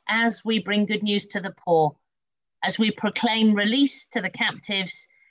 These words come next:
and as we help people and ourselves to see the world truthfully, and as we let the oppressed go free. In the name of Jesus, we pray.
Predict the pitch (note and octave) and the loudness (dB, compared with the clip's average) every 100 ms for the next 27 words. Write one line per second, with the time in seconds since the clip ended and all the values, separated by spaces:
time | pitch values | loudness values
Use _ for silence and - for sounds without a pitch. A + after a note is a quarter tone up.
0 | _ _ F3+ G3 - A#3 G#3+ A#3 G#3 G#3 | _ _ -6 -4 -2 -2 2 0 2 0
1 | - - C#4 - C4 G#3 G#3+ G#3 F#3+ - | -2 0 0 2 0 2 0 2 0 -2
2 | - C#4+ B3 E3+ D#3 - - F#3+ G#3+ G3 | -2 0 2 2 2 -4 -8 -6 -2 -2
3 | F#3 F3+ G#3 G3+ G3+ - - F#3+ F3 - | -2 0 2 2 0 -4 -8 -8 -10 -10
4 | D#3 D3 C#3 _ _ _ _ _ _ _ | -10 -10 -14 _ _ _ _ _ _ _
5 | - A3+ G#3 D#3+ C#3 - _ _ _ _ | -4 -2 0 -2 -6 -12 _ _ _ _
6 | F3 F#3+ F#3 G3 G3 - F#3 F3+ - A3 | -4 -2 -4 -2 -2 -4 -8 -8 -4 -4
7 | A3+ - - G3+ G#3 G3+ - E3 D3+ - | -4 -6 -6 -2 -2 -2 -6 -8 -8 -12
8 | _ _ _ _ _ _ _ E3 D#3+ E3 | _ _ _ _ _ _ _ -10 -4 -2
9 | F3+ F#3 - F3+ F3+ - F#3+ F#3 - D#3+ | 0 -2 0 0 0 -2 -6 -4 -4 -6
10 | - F3+ G3+ - E3 D3+ | -4 -4 -6 -6 -6 -6